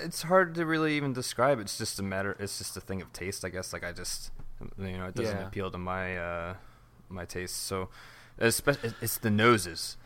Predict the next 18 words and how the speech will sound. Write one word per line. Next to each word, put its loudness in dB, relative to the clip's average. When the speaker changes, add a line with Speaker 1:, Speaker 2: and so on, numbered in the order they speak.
Speaker 1:
I -10
hate 0
big 6
noses. 6
Speaker 2:
Yeah. 10
Speaker 1:
I 10
can't 10
stand 6
big -2
noses, 2
and 4
all 12
the 6
characters 4
<laughs> -2
have 8
them. 2
Um, 8